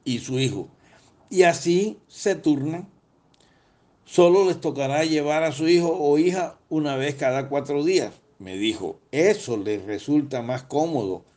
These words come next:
ahorran combustible y se regula el tráfico en esta zona".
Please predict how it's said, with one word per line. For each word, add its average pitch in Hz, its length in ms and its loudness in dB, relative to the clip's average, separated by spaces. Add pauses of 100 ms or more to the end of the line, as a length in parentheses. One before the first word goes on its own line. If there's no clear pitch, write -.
(100)
ahorran 117 540 -2
combustible 160 800 4
y 185 60 -2
se 147 180 -4
regula 120 420 -2
el 127 100 -4
tráfico 120 540 -8
en 101 140 -8
esta 98 280 -8
zona". 156 440 -4